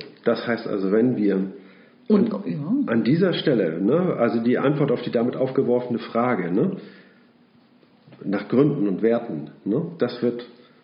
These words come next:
Speaker 1: sag ich mal, ja, im Rechtssystem so beantwortet, durch eine Rekursivität, ne, immer, indem man immer wieder hinterfragt, irgendwie, ne, wird dadurch die Gleichheit wiederhergestellt, irgendwie, was ist da,
Speaker 2: Mhm.
Speaker 1: dadurch,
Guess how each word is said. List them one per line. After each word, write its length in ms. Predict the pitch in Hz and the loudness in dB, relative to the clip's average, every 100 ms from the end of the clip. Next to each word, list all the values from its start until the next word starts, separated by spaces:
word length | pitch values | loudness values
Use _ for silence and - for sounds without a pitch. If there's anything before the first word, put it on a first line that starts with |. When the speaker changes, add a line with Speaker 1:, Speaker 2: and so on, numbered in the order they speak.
| _ | _
Speaker 1:
sag 140 | 104 104 | -6 -4
ich 80 | |
mal, 320 | 107 101 101 101 - - | -2 0 -2 -6 -10 -8
ja, 240 | 101 95 95 - | -4 -2 -4 -4
im 180 | 127 117 | -4 -2
Rechtssystem 680 | 107 110 - 101 - 101 95 | -2 -4 -6 -12 -4 -4 0
so 160 | 110 110 | 0 -2
beantwortet, 720 | - 98 95 101 101 101 - - - | -4 -6 -4 -4 -4 -8 -14 -16 -8
durch 180 | 107 - | -6 -2
eine 160 | 98 | 0
Rekursivität, 1000 | 101 110 117 98 104 107 - 120 131 - | 0 0 -2 -2 -2 -4 -4 -2 -2 -4
ne, 160 | 107 113 | -4 -4
immer, 240 | 107 110 107 - - - | -4 -6 -8 -14 -20 -10
indem 180 | - 110 | -2 2
man 160 | 107 110 | 2 4
immer 240 | 127 120 | 2 2
wieder 200 | 113 113 | 2 2
hinterfragt, 680 | 110 107 - 110 107 - - | 0 -2 -4 -2 -2 -2 -4
irgendwie, 300 | 113 107 107 | -4 0 0
ne, 200 | 104 113 | 0 0
wird 160 | 110 107 | 0 0
dadurch 280 | 120 127 | 0 0
die 100 | 123 | -2
Gleichheit 400 | 110 104 107 110 | 0 -2 -2 -6
wiederhergestellt, 800 | 101 98 127 127 127 127 117 113 - | -4 -2 -2 -2 -4 -2 -4 -4 -4
irgendwie, 320 | 117 110 104 | -4 -2 -2
was 180 | 110 - | -2 -4
ist 220 | - - | -10 0
da, 180 | 214 202 | 2 4
Speaker 2:
Mhm. 80 | 214 | 2
Speaker 1:
dadurch, 340 | 104 101 98 | 2 0 -4